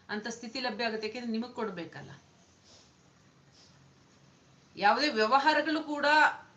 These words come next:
ಹೇಗೆ ಎಲ್ಲೇ ಹೋಗಿ ಸಿಲುಕೊಂಡಿರ್ಲಿ, ಲಕ್ಷಾಂತರ ರೂಪಾಯಿ ಆಗಿರ್ಬೋದು, ಕೋಟ್ಯಾಂತರ ರೂಪಾಯಿ ಆಗಿರ್ಬೋದು,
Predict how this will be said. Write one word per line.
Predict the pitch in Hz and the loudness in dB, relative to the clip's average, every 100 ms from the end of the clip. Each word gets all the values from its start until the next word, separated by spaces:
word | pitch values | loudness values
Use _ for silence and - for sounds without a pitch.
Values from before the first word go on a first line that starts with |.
| _ _ _ | _ _ _
ಹೇಗೆ | 180 226 240 320 | -8 -4 -2 0
ಎಲ್ಲೇ | 285 240 294 | 0 0 0
ಹೋಗಿ | 339 294 285 | -2 -2 -6
ಸಿಲುಕೊಂಡಿರ್ಲಿ, | - 269 277 262 220 190 156 143 - | -6 -6 -6 -6 -4 -4 -6 -12 -4
ಲಕ್ಷಾಂತರ | 180 196 - 262 262 | -2 -2 -4 -6 -6
ರೂಪಾಯಿ | 254 247 | -4 -2
ಆಗಿರ್ಬೋದು, | 226 220 208 196 | -2 -4 -6 -6
ಕೋಟ್ಯಾಂತರ | 208 208 254 269 262 | -4 -4 -4 -8 -8
ರೂಪಾಯಿ | 254 240 | -2 0
ಆಗಿರ್ಬೋದು, | 214 208 175 180 139 | 0 -4 -8 -12 -14